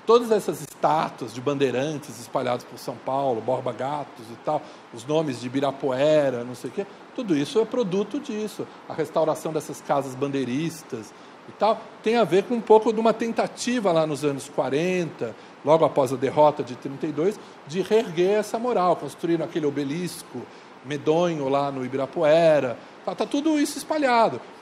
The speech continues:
Isso não tá totalmente, essa narrativa, digamos, de São Paulo autônomo, não tá totalmente morta. Há uns anos atrás,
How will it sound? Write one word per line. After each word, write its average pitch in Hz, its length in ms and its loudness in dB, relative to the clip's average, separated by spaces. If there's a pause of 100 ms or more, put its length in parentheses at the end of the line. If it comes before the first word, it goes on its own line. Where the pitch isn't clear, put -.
(120)
Isso 233 280 -4
não 240 120 -2
tá 269 320 -6
totalmente, 180 640 -2
essa 208 240 -2
narrativa, 202 800 -4
digamos, 135 600 -4 (300)
de 131 60 -12
São 139 220 -4
Paulo 156 540 4
autônomo, 190 500 -4
não 185 140 -4
tá 320 140 -8
totalmente 233 580 -4
morta. 127 460 -4 (340)
Há 165 80 -6
uns 202 160 -2
anos 233 240 2
atrás, 208 480 2